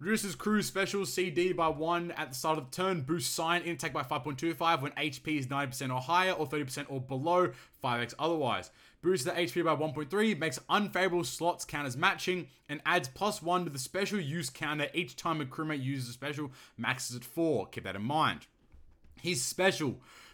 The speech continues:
reduces Psi and Int cooldown by turn, boosts their orb depending on how much damage was received, two point five base, two point seven five for thirty percent damage taken. If Captain is Psi or Int, reduces Bind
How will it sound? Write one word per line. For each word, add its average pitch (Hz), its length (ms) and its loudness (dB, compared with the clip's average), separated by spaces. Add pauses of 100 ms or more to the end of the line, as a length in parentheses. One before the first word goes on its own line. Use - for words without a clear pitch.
reduces 202 440 2
Psi 196 360 0
and 196 200 0
Int 190 240 -2
cooldown 175 380 2
by 170 160 6
turn, 135 400 0
boosts 165 220 -4
their 175 200 4
orb 156 220 2
depending 156 320 -2
on 135 60 -2
how 147 220 2
much 165 260 -4
damage 147 300 0
was 135 140 -4
received, 160 400 -2
two 139 140 -4
point 131 220 -4
five 127 360 0
base, 170 300 0
two 135 100 -10
point 127 160 -8
seven 120 180 -6
five 120 280 -4 (260)
for 135 140 -4
thirty 131 180 0
percent 131 240 -2
damage 110 320 -2
taken. 147 380 -4 (400)
If 247 260 4
Captain 196 360 0
is 170 100 -4
Psi 185 280 2
or 170 240 2
Int, 185 260 2 (680)
reduces 170 920 4
Bind 196 560 4